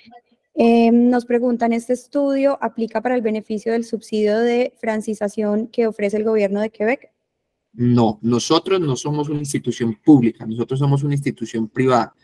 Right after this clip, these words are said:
Speaker 2: La francización existe como tal, eso es un programa del gobierno para enseñarte francés de manera gratuita y te pagan por estudiar francés,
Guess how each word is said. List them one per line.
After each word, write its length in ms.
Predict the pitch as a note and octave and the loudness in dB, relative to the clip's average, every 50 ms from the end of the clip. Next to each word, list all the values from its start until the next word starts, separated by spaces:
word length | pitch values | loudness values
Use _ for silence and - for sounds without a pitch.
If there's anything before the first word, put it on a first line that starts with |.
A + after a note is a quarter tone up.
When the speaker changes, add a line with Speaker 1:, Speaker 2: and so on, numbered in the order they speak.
| _ _ - | _ _ -4
Speaker 2:
La 120 | A#2 A2+ | -4 -2
francización 800 | - A#2 A2+ A2 - A#2+ A2 A#2+ A2+ A2 - B2 A#2+ A#2+ A#2+ - _ | -2 -2 -6 -6 -6 -6 -4 -2 -2 -2 0 0 2 0 0 -2 _
existe 720 | - A2+ - - - - - D#3+ F3+ - - - F#3+ F#3 | -8 -6 -4 -4 -4 0 2 2 2 2 -2 -4 -6 -8
como 240 | - C#3+ B2 A2+ A2+ | -6 -4 -6 -6 -4
tal, 320 | - D3+ E3 G3 A3 - - | 0 0 0 0 0 -2 -2
eso 200 | - B2 B2 B2 | 0 0 2 2
es 40 | C#3 | 2
un 140 | C#3 C3+ | 0 -2
programa 400 | - C3+ C3 C3 C3 C3 C3+ C3 | -2 -2 -2 -2 -2 0 0 0
del 160 | B2 A#2 A2+ A2 | 2 0 2 2
gobierno 480 | A2+ A2+ A#2 B2+ C#3+ D3 D#3+ E3+ E3+ | 2 2 2 2 2 0 0 -4 -4
para 160 | - C3 B2 | -4 -6 -6
enseñarte 480 | A#2 - - A#2 A#2 A#2 A2+ - C#3+ C#3 | -6 -6 -8 -8 -8 -8 -6 -6 -6 -6
francés 420 | C#3 C3+ A#2+ A2+ - A#2 A#2 A2+ | -4 -4 -6 -6 -2 -2 -2 -2
de 80 | B2 C3+ | -2 -2
manera 340 | C#3 B2 A2+ A2+ A#2 B2+ C3+ | -2 -2 -2 -2 -2 -2 -2
gratuita 540 | C3 B2 A#2+ - - D#3+ E3+ - F3 E3+ - | -2 -2 -4 -2 0 0 0 0 0 -4 0
y 120 | - D3 | 2 0
te 140 | C#3 - A#2 | 2 2 -2
pagan 420 | - _ D3 D#3 D3+ C#3+ C3 A#2+ - | 0 _ 2 2 2 2 -2 -4 -4
por 180 | - A#2+ A#2 | -4 -4 -4
estudiar 400 | A2+ - - A#2 A#2 A2+ A2 A2 | -4 -4 -2 -2 0 0 -2 -4
francés, 480 | - B2 B2 A#2+ - - A2+ G#2+ - | -8 -8 -6 -6 -2 -2 -2 -2 -2